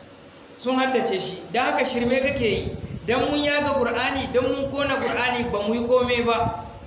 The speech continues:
Saboda su yara ƙanana suna haddace Alƙur'ani. To abin da za mu yi, ya za mu yi mu ɓata tunaninsu.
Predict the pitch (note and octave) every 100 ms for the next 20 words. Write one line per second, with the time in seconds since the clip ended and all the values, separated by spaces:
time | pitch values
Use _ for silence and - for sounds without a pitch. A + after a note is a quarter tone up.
0 | - - - B3+ C4+ C4+ A#3 B3 C4 C4
1 | B3 B3 B3+ C4 B3+ A#3 A#3 A3 G#3+ G#3+
2 | G#3 G#3+ F#3+ - E3 E3+ E3+ C#3+ - -
3 | - - - - - - - G#3 G3+ G#3
4 | C#4 C4+ A#3+ B3 A#3+ A#3+ A#3 G3 A3+ A#3+
5 | A#3 G#3+ - - A#3 A3+ A3+ G3 F3 E3+
6 | F3+ F3+